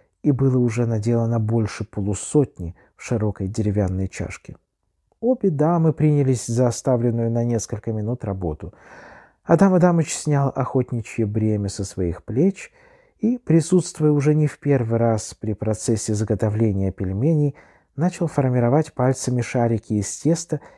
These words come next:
и раскатывать их скалкою, а потом подкладывать поближе к хозяйке для должного начинения говядиной и салом.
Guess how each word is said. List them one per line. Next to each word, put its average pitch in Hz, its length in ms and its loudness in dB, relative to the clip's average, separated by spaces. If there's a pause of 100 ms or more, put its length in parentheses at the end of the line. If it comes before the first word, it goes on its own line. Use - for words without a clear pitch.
(200)
и 190 80 0
раскатывать 131 720 -2
их 113 140 0
скалкою, 101 720 -2 (220)
а - 100 -2
потом 196 360 2
подкладывать 135 800 -2
поближе 107 640 -2
к - 100 -20
хозяйке 135 680 -2 (320)
для 117 260 0
должного 110 680 0
начинения 101 800 -4 (240)
говядиной 95 920 0 (260)
и 117 140 -8
салом. - 680 -8